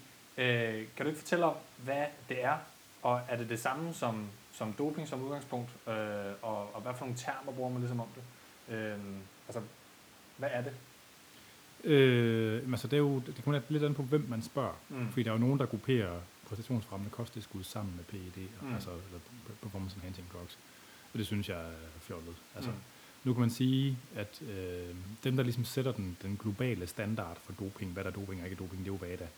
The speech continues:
Speaker 2: og deres prohibited list. Og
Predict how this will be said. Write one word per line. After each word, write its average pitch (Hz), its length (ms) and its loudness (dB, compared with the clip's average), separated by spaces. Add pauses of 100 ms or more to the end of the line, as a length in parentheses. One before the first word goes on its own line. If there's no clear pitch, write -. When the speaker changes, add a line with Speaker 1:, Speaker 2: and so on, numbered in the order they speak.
(360)
Speaker 2:
og 98 80 -6
deres 87 160 -4
prohibited 92 580 -8
list. 85 200 -10 (840)
Og 90 400 -2